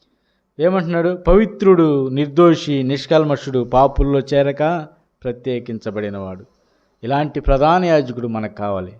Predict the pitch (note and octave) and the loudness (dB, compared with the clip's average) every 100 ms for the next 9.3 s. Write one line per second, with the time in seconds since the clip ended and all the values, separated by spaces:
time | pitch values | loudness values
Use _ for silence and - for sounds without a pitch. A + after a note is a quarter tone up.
0 | _ _ A2+ C#3 D#3 C#3 C3+ C3 B2 A#2 | _ _ -4 -4 -4 -4 -2 0 -2 -4
1 | G#2+ A2 A2 G#2 G#2+ - _ _ - A2+ | -6 -8 -8 -6 -8 -8 _ _ -16 -12
2 | A2 - C3+ D3 - C#3+ C#3 A#2+ B2 A#2 | -8 -2 0 -2 -4 -8 -8 -4 -4 -4
3 | G#2+ F#2 - B2 D3 - D3 C3+ A#2+ A2 | -8 -10 -6 -6 -6 -8 -4 -2 -2 -6
4 | G#2 - C#3 C3+ C3 C#3+ D#3+ D3 A#2+ - | -10 -8 -6 -6 -2 0 0 -2 -6 -10
5 | _ _ _ D3 D3 F#3 F3+ D#3+ E3+ D#3 | _ _ _ -10 -6 -4 -4 -4 -4 2
6 | D#3+ F3+ F3+ F3 D#3+ C#3+ B2+ G#2+ - E3+ | 4 4 4 2 0 -2 -6 -6 -6 -2
7 | F#3 F#3 F3+ - A3+ G3 F#3 F3+ F#3 F#3 | 0 0 -4 -4 -2 0 0 2 2 0
8 | F3+ E3+ D#3+ D3+ C#3+ C3+ C3+ D#3 E3 D3+ | 0 0 0 -4 -6 -4 -2 0 0 -2
9 | C#3 B2 | -2 -4